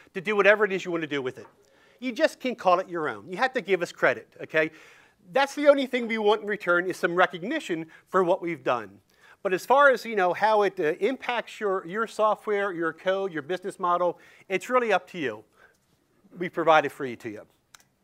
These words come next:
The second part, the second type, and the, uh, uh, the lesser, uh, G P L, uh, is a good example of this. Mozilla and Eclipse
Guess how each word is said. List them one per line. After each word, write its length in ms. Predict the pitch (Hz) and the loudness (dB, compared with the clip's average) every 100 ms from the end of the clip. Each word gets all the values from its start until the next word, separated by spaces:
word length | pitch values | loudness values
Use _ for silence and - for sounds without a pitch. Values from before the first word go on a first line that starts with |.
| _ _ _ - _ _ _ - - _ _ _ | _ _ _ -20 _ _ _ -20 -20 _ _ _
The 80 | 262 | -6
second 420 | - 359 349 330 | 2 0 2 -2
part, 260 | - 165 175 | 6 6 6
the 100 | 214 | 0
second 340 | 311 320 294 | 0 0 -4
type, 340 | - 147 - - | 2 2 2 -6
and 200 | 175 175 160 | -10 -10 -8
the, 220 | 151 143 | -2 2
uh, 220 | 135 135 - - - | 2 0 -6 -20 -4
uh, 140 | 143 | -4
the 120 | 135 | 0
lesser, 500 | 151 175 208 220 196 170 | 8 8 6 0 -2 0
uh, 120 | 156 | -4
G 200 | 131 180 | -2 -12
P 220 | - 190 | -4 4
L, 380 | 175 190 202 180 | 4 4 0 -10
uh, 280 | 151 139 139 170 | -4 -2 -2 -6
is 160 | 139 | -10
a 40 | 143 | -6
good 140 | 175 | -6
example 460 | 160 147 165 165 165 | -4 -2 -2 -2 -4
of 80 | |
this. 180 | 156 170 | -2 -2
Mozilla 520 | 165 139 131 147 160 | -2 -6 -2 0 0
and 100 | 151 | -2
Eclipse 420 | 139 - 170 - | -4 -2 -2 -2